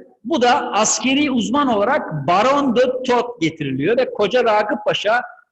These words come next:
dönemin önemli isimlerindendir ve Koca Ragıp Paşa arkadaşlar burada bir kütüphanesi de var. Yani ciddi anlamda döneminde sevilen bir isimdir. E, Sürat Topçular Ocağı kuruluyor arkadaşlar.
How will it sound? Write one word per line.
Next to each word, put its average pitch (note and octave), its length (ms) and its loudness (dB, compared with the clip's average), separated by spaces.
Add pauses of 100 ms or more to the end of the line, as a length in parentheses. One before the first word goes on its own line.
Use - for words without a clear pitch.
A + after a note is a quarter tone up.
dönemin A3+ 640 0
önemli G#3+ 360 0
isimlerindendir G3 800 -2
ve F3+ 160 -2
Koca G3 300 0
Ragıp G3 340 -2
Paşa G#3+ 240 -4
arkadaşlar G#3 600 -4 (340)
burada G3 260 0
bir G3 80 -8
kütüphanesi G3 640 -2
de F#3 140 0
var. G#3 180 0 (260)
Yani F3+ 280 -2
ciddi A3 320 -2
anlamda F#3+ 480 -2
döneminde G3 520 0
sevilen G3 560 0
bir F3 60 -2
isimdir. E3+ 500 -6 (1700)
E, F#3+ 180 0 (640)
Sürat D4 540 -2
Topçular B3 420 0
Ocağı F#3+ 380 0
kuruluyor C3+ 360 0
arkadaşlar. A#2 460 -8